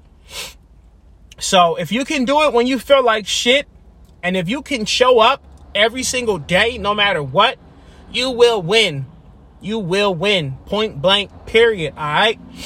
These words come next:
But anyway, man, I'm gonna get out of here. Be on the lookout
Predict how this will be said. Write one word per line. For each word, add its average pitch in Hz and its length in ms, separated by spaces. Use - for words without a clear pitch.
But 175 140
anyway, 240 340
man, 185 340
I'm 226 120
gonna 277 100
get 254 140
out 214 200
of 185 60
here. 190 340
Be 233 200
on 277 120
the 254 60
lookout 226 520